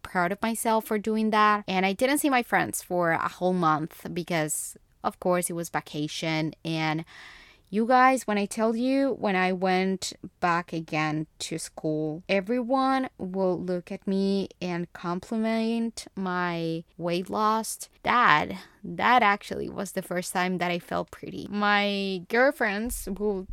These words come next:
like, ask me, like, for tips and stuff like that. And I was feeling on top of the world.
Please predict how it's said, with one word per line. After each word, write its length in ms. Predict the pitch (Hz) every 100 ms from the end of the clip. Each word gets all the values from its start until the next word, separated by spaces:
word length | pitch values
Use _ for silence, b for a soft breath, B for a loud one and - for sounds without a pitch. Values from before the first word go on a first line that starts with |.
| -
like, 240 | 226 240 -
ask 280 | 233 285 -
me, 180 | 190 170
like, 400 | 180 214 220 226
for 180 | 202 202
tips 580 | - - 180 - - -
and 140 | 185
stuff 340 | - - 185 -
like 220 | 196 -
that. 260 | - 113
And 220 | - - -
I 380 | 107 226 - 254
was 240 | 247 262
feeling 560 | - 240 226 233 226 -
on 200 | 214 196
top 320 | - - -
of 120 | - -
the 100 | 208
world. 420 | - - -